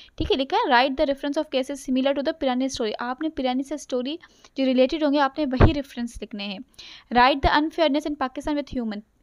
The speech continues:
पाकिस्तान के अंदर कौन कौन सी अनफेयरनेस हो रही है ह्यूमन बीइंग के साथ, इंसानों के साथ कौन कौन सी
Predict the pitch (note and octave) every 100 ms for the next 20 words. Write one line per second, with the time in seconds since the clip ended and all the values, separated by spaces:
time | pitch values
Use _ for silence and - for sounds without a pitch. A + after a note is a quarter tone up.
0 | _ - - - C#4 C#4 F4+ - F4 D#4+
1 | D#4+ D4 C4 C4 C#4 - - - _ _
2 | E4 E4+ G4 F#4+ F4 E4 - - D4 D#4+
3 | D#4+ C#4+ C4+ C#4 C#4+ C4+ B3 C4+ B3+ C4
4 | B3+ A#3+ C#4 B3+ B3 B3+ C4+ - G#3+ A3
5 | - B3+ B3+ C4+ C4 C#4 C4+ B3 - C#4+
6 | D4+ C#4+ C4+ D4